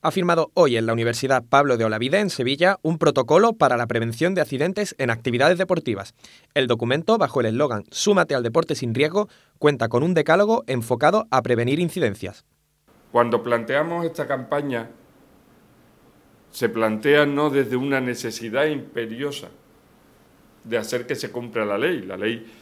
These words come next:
Speaker 2: es muy, tiene muy claro cuáles son, bueno, pues, los elementos que tienen que desarrollar la seguridad dentro, sobre todo dentro del entorno educativo, sino porque queremos coger y reconocer, queremos reconocer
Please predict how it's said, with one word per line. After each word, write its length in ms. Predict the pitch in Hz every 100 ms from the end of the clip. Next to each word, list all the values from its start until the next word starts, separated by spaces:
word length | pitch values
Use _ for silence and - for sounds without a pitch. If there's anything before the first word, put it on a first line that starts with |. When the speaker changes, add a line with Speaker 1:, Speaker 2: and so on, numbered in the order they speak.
| - _
Speaker 2:
es 100 | -
muy, 200 | 107 110 - - -
tiene 360 | 120 113 117 104 - -
muy 180 | 110 107
claro 320 | 113 113 123
cuáles 260 | 113 107 104
son, 420 | 123 120 127 123
bueno, 200 | 101 104
pues, 120 | 107 104
los 100 | 95
elementos 540 | 101 101 107 107 120
que 140 | - 101
tienen 280 | 107 113
que 100 | 110
desarrollar 680 | 110 104 107 101 98 107 110 - - - _ -
la 180 | 117
seguridad 500 | 107 104 104 104 113
dentro, 300 | 110 110 113
sobre 240 | 113 107 101
todo 220 | 131 131
dentro 260 | 123 123 123
del 100 | 110
entorno 380 | 104 104 104
educativo, 560 | 98 98 101 151 131 - - - _ _ _ _
sino 460 | - - 135 127 117
porque 260 | 117 110 107
queremos 460 | 113 135 165 147 -
coger 380 | 110 - 123 123
y 60 | 117
reconocer, 720 | 113 123 110 101 - 147 -
queremos 360 | 110 123 147
reconocer 800 | 143 127 - 110 104 - 147 165